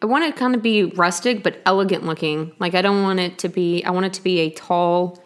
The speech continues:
and more of a, um, it needs to be, it, it, not a square, but not a, a full two, four, six, six seating table either.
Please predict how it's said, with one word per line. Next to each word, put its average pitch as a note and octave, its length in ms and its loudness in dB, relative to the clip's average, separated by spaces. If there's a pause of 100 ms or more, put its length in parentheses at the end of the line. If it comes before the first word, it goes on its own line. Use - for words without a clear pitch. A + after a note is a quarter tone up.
(160)
and E3 340 0
more E3+ 240 0
of E3 140 -2
a, D#3 440 0 (1000)
um, F3 480 -4
it F#3 120 -6
needs G#3 200 0
to G#3+ 80 -6
be, G#3 220 2
it, F3+ 280 -4
it, - 460 -6
not G#3+ 240 4
a B3 40 2
square, G3 540 2
but F#3+ 180 0
not F#3 200 2
a, E3 160 0 (120)
a E3+ 60 0
full F3+ 720 -2 (760)
two, F#3+ 220 -8
four, F3+ 240 -6
six, F3+ 460 -4
six - 340 -2
seating E3+ 540 -2 (400)
table E3+ 400 0
either. D#3 440 -4